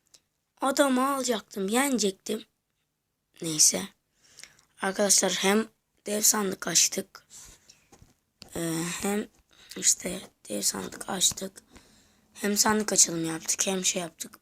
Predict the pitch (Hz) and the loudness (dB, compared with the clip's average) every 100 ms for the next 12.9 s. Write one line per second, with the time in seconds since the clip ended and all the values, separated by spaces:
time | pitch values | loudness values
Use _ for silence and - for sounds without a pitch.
0 | _ _ _ _ - - _ _ - 220 | _ _ _ _ -8 -8 _ _ -2 2
1 | - 226 214 233 - 294 262 247 240 226 | 6 6 4 0 -2 0 4 6 4 2
2 | 262 - 269 262 269 233 208 214 247 214 | -2 0 4 6 6 4 4 4 4 4
3 | 196 175 160 160 - 220 180 - 175 - | 0 -2 -6 -4 0 4 6 4 2 0
4 | - _ _ _ _ _ _ _ _ 180 | -4 _ _ _ _ _ _ _ _ -6
5 | - 220 214 202 180 175 165 - 165 160 | 2 4 6 6 2 -2 -4 -6 -6 -8
6 | _ _ - _ _ _ - 202 254 233 | _ _ -20 _ _ _ 0 6 8 8
7 | 190 175 175 - 160 _ 262 320 220 220 | 8 4 -2 -8 -12 _ 8 10 10 8
8 | 233 208 - - - 330 277 240 233 - | 6 8 8 8 10 12 12 10 6 4
9 | - - - _ _ - _ - - _ | 0 -10 -20 _ _ -20 _ -20 -20 _
10 | _ _ _ _ _ _ _ _ - - | _ _ _ _ _ _ _ _ -4 0
11 | 196 202 190 196 - - _ _ _ _ | 4 6 8 6 2 -8 _ _ _ _
12 | _ - 233 240 254 269 311 311 | _ 4 8 10 10 10 8 6